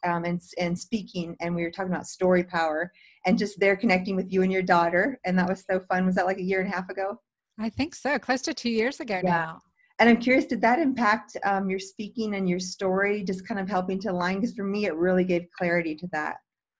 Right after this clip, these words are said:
Speaker 2: Yeah, yeah, definitely. I think too, sharing my story and then sharing it with power, right? Instead of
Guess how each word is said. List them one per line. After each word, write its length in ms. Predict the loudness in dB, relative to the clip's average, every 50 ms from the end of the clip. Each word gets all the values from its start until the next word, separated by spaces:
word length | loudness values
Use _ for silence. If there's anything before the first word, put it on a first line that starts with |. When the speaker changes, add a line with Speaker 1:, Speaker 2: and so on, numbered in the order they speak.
| _ _ _ _ _ -4
Speaker 2:
Yeah, 420 | -2 -2 0 0 0 0 0 -2
yeah, 280 | -2 -2 -2 -2 -2 -2
definitely. 560 | -2 -4 -4 -4 -6 -6 -6 -4 -4 -4 -2
I 100 | -4 -4
think 300 | -2 -2 -2 -2 -2 -6
too, 280 | -6 -4 -2 -2 -2
sharing 520 | -2 -4 -4 -4 -2 0 0 0 0 -2 -2
my 160 | -2 -2 -4
story 500 | -4 -6 -6 -4 0 2 2 2 2 2
and 100 | 0 -2
then 100 | -4 -6
sharing 380 | -6 -6 -6 -4 -4 -4 -4 -4
it 100 | -4 -6
with 200 | -8 -8 -10 _
power, 640 | -12 -4 -2 0 0 0 -2 -4 -4 -4 -6 -6 -4
right? 340 | -4 -2 -2 -2 -2 -2 -4
Instead 320 | -6 -6 -4 -4 -2 -2
of 200 | -2 -2 -2